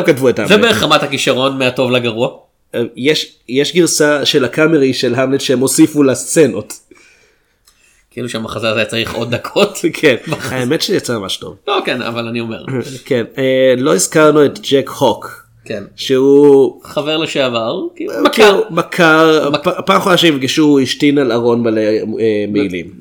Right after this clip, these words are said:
Speaker 1: כן, ב-, כאילו, לא על ארון מעילים של הסתם ארון מעילים.
Speaker 2: לא,
Speaker 1: מסיבה
Speaker 2: הראש היו במעילים, כן.
Speaker 1: כן. אה, והם נפגשים בפחות, הם נפגשים בבר ופחות או יותר חוגגים את השנאה העצמית המשותפת שלהם.
Speaker 2: הוא מסוג האנשים שאתה תוהה,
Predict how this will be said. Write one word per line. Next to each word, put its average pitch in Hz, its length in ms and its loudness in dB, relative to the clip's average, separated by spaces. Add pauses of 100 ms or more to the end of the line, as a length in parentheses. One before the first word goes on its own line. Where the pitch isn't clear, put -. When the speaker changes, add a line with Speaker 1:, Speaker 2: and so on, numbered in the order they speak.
(140)
Speaker 1:
כן, 107 200 -6 (100)
ב-, 110 60 -12 (260)
כאילו, 165 280 0
לא 208 120 6
על 226 80 4
ארון 175 260 2
מעילים 151 240 -2
של 123 160 -6
הסתם 143 300 -8
ארון 113 220 -8
מעילים. 107 220 -8
Speaker 2:
לא, - 60 -6 (240)
Speaker 1:
מסיבה 139 120 -4
Speaker 2:
הראש 156 280 2
היו 139 120 4
במעילים, 101 440 -2
כן. - 140 -10 (180)
Speaker 1:
כן. 113 240 -8 (540)
אה, 160 180 0
והם 165 120 -4
נפגשים 170 440 -2
בפחות, 190 260 -4
הם 151 160 -8
נפגשים 156 460 -6
בבר 147 360 2
ופחות 147 200 -6
או 147 120 -14
יותר 135 120 -2
חוגגים 123 560 -8
את 123 180 -6
השנאה 117 1080 -4
העצמית 139 340 -2
המשותפת 123 560 -6
שלהם. 110 360 -8
Speaker 2:
הוא 143 100 -6
מסוג 214 300 2
האנשים 202 320 2
שאתה 165 280 0
תוהה, 143 420 0